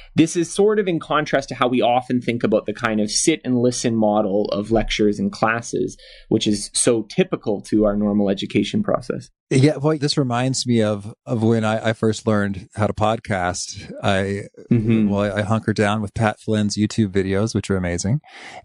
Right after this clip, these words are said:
Speaker 2: And I was like, "All right, tell me what I'm doing. All right, now I'm gonna do it." <laughs> You know,
Speaker 1: Mm-hmm.
Speaker 2: it's like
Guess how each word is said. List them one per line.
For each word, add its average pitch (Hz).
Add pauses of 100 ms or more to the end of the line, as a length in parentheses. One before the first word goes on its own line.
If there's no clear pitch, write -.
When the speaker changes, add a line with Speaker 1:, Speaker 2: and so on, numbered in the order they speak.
Speaker 2:
And 104
I 117
was 107
like, 107
"All 120
right, 170 (260)
tell 127
me 151
what 156
I'm 143
doing. 220 (140)
All 113
right, 139
now 127
I'm 165
gonna 202
do 202
it." 120
<laughs> 202 (100)
You 180
know, 170
Speaker 1:
Mm-hmm. 113
Speaker 2:
it's 110
like 123